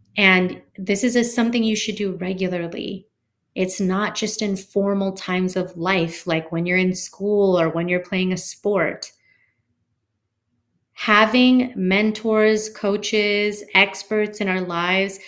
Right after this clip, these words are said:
challenge us to think differently, to do bigger things, to do bolder things, to do better things in the world. If one of the things that you're working on is communication,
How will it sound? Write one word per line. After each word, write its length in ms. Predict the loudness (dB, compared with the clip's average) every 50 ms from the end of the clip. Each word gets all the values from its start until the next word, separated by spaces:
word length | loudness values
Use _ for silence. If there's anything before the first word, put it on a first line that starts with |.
| -20 -20 _ _
challenge 580 | -8 -8 -6 -4 -2 -2 0 0 0 -2 0 -2
us 180 | -2 -2 -4 -8
to 140 | -10 -12
think 420 | -10 -6 -6 -6 -6 -6 -10 -12 -10
differently, 680 | -8 -8 -6 -6 -8 -8 -8 -8 -8 -8 -8 -10 -12 _ _ _ _ _ _ _ _ _ -12
to 100 | -10 -8
do 180 | -4 -2 -2 -2
bigger 360 | -2 -2 -2 -2 0 -2 -2
things, 480 | -2 -2 -4 -4 -4 -6 -8 -8 -8
to 80 | -8 -6
do 180 | -4 -4 -4 -4
bolder 460 | -4 -2 0 0 0 0 0 -2 -2
things, 480 | -2 -2 -4 -4 -4 -4 -8 -8 -8
to 140 | -6 -6 -4
do 180 | -4 -2 -2 -4
better 420 | -4 -2 0 0 2 4 4 4
things 460 | 2 2 -2 -2 -2 -2 -2 -2 -2
in 100 | -2 0
the 120 | 0 -2 -2
world. 580 | -2 -2 0 0 0 0 -2 -6 -8 -10 -14 _ _ _ _ _ _ _ _ _ _ _ _ _ _ _ _ _ _ _ _ _ _ -20 -20 -20 -20 -20 -20 _ _
If 360 | 0 4 4 6 4 4 2
one 180 | 0 0 2 2
of 100 | 2 2
the 120 | 0 0
things 340 | 0 0 -2 0 -2 -2 -4
that 160 | -4 -4 -2
you're 140 | -2 -2 -2
working 440 | 0 -2 -2 -2 -2 -2 -4 -4 -2
on 380 | -2 -2 0 0 0 0 0
is 600 | -2 -2 -4 -4 -2 -2 0 0 0 -2 -2 -4 -6
communication, 1200 | -6 -4 -2 -2 -2 -2 -2 -4 -4 -2 -2 -2 -2 -2 0 0 0 2 0 0 -2 -4 -8 -14